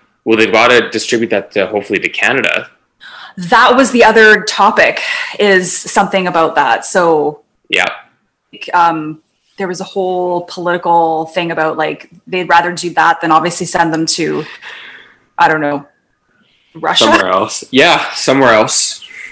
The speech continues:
Speaker 1: W-, at least we're in the same continent.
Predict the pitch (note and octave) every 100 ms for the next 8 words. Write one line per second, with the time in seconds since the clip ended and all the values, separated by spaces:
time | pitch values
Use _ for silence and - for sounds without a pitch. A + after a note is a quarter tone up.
0 | - _ _ C#3+ D3+ E3+ E3+ G3 G3 F3+
1 | D3 D#3+ C3+ - A2+ E3 - F2 E2+ F2+
2 | -